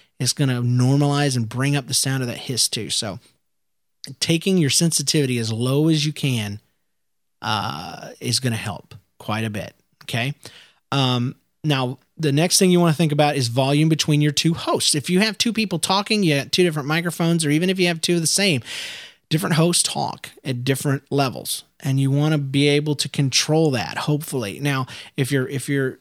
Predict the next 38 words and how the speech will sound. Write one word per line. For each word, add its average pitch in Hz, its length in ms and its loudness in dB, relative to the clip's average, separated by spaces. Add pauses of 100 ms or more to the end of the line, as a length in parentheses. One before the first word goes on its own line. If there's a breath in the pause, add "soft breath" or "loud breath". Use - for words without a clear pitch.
(140)
if - 140 -8
you 135 80 -2
can, 185 500 2
and 135 160 -2
you're 120 80 -2
getting 139 300 -4
your, 143 160 -4 (400)
you 123 100 -12
know, 117 280 -12
people 208 240 -2
podcast 151 800 -2
all 165 180 4
different 160 260 -2
kind 156 180 0
of 143 80 2
ways. 139 220 0
Sometimes 156 340 0
we 143 100 2
share 147 300 0
microphones 139 720 -2
or 127 60 -4
whatever, 135 380 -2 (420 loud breath)
then 156 160 4
you're 160 140 6
just 190 200 -2
gonna 190 180 2
have 170 320 -2
to 143 420 2 (100)
monitor 147 680 2
it 131 180 -6
a 135 80 -2
different 127 360 -6
way. 117 400 -4 (640)
Preferably, 175 520 2
you 156 100 2
want 147 200 -2
two - 120 0
microphones 147 720 0